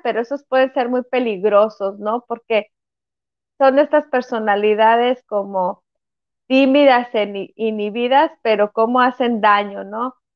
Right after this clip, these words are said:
Van, te sueltan el chisme por acá, por,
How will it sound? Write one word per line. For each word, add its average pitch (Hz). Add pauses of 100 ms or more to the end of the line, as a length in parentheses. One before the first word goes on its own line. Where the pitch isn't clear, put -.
(100)
Van, 220
te 220
sueltan 208
el 196
chisme 220
por 196
acá, 202
por, 185